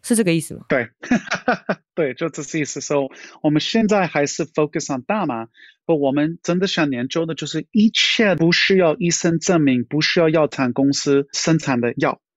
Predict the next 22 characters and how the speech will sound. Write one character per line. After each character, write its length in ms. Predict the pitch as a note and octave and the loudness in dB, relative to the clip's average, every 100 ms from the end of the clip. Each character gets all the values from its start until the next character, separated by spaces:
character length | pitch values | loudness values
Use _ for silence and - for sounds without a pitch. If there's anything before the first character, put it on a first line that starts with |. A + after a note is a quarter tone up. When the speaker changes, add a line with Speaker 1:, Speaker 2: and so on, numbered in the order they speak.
| _ | _
Speaker 2:
包 140 | D3+ | -2
括 220 | D3+ E3+ C#3 | 0 0 2
枸 180 | C#3+ C#3+ | 2 2
杞， 220 | - C#3+ | 0 0
也 100 | B2+ | 0
包 220 | - C3+ | 0 -2
括 220 | - C#3+ | 0 -2
ginkgo 380 | - C#3+ - D3 | 0 -2 0 0
biloba 480 | B2+ B2 B2+ B2 B2 | 2 2 2 2 0
和 220 | B2+ A#2 | -2 -6
ginger 520 | A2+ - D3+ D3 D3+ | -4 0 2 2 2
和 120 | C3 A#2+ | 0 -4
ginseng 600 | - C#3+ C3+ D3 C3+ B2 | -2 0 0 2 2 0
和 80 | A#2 | -4
turmeric， 560 | - D#3 C#3 C3+ C3+ - - _ | 0 2 4 2 0 -4 -20 _
一 100 | C#3+ | -4
切 220 | - C#3 | -2 0
的 80 | B2 | 2
这 140 | A#2 | 2
些 120 | A2 A#2 | 0 -2
东 160 | A#2 A2+ | -2 -4
西。 240 | B2 | -6